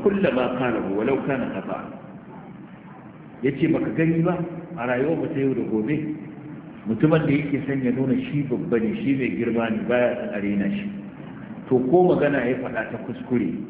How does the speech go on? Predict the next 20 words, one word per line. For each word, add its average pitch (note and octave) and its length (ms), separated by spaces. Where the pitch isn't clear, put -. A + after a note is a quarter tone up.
ba G2+ 80
zai A#2+ 240
yadda G#2+ 180
ya G#2+ 140
sauka A2 220
da G#2+ 80
kuskuren G#2 400
ba, B2+ 80
zai B2 220
tsaya A#2+ 240
ya F2+ 160
dage B2+ 480
sai G#2 80
ya G#2+ 160
kare G#2+ 320
kanta E2+ 160
a - 160
kanta." - 240
Yace, B2+ 240
"Walau C#3 260